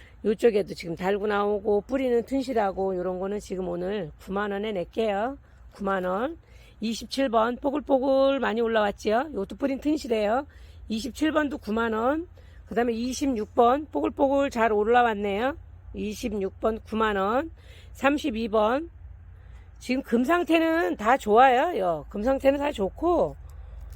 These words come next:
어, 새끼도 많이 달리고. 삼십이 번도 구만 원.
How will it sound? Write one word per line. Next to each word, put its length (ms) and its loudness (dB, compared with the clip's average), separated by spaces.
어, 340 -4
새끼도 360 0
많이 240 2
달리고. 580 0
삼십이 500 0
번도 360 0
구만 340 -2
원. 400 0